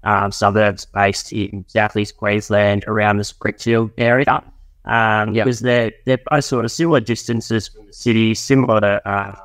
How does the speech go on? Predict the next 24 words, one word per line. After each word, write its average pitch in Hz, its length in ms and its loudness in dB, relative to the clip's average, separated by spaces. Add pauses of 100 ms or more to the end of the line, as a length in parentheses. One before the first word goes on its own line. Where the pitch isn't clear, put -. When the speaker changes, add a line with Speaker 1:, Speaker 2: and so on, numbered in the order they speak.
(320)
Speaker 1:
levels 107 420 0
of 90 140 -14
growth 107 440 2
in 104 180 -8
terms 104 360 -4
of 110 60 -10 (220)
dwelling 107 500 0
and 101 140 -4
population. - 1080 -4 (300)
And 131 420 0 (800)
when, 185 280 2
when 196 180 0
comparing 127 600 0
the 110 80 2
two, 113 400 0
the, 139 140 4
the 120 140 -4
five 143 420 0
suburbs 110 520 -2
in 107 180 -6
southeast 107 440 0
Queensland 104 560 -2
have 107 220 0
pretty 110 440 2